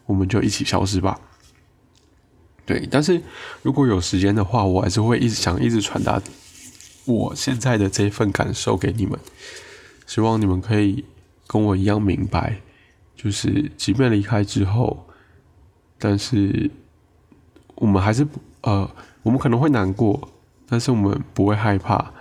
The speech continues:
我们一样知道自己被爱着，我们同时也爱着对方。对，我们会带着这样的满足离开。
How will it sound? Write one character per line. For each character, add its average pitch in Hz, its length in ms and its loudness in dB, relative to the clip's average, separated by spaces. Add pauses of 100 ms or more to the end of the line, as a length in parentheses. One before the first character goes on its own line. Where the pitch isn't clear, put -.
(440)
我 107 100 -6
们 101 400 0
一 104 120 2
样 120 200 2
知 117 140 -2
道 113 180 2
自 - 180 -4
己 - 340 -8 (1080)
被 110 140 0
爱 104 180 0
着， - 240 -4 (340)
我 120 60 -4
们 98 260 2
同 104 240 0
时 104 240 0
也 98 420 0 (260)
爱 110 180 0
着 - 180 0 (540)
对 107 120 2
方。 95 300 -4 (1200)
对， - 220 -4
我 101 80 -2
们 95 100 0
会 120 220 0
带 127 240 2
着 101 260 -4 (800)
这 - 140 -2
样 127 120 0
的 113 120 2
满 95 280 0
足 - 380 -6
离 104 100 0
开。 - 300 -2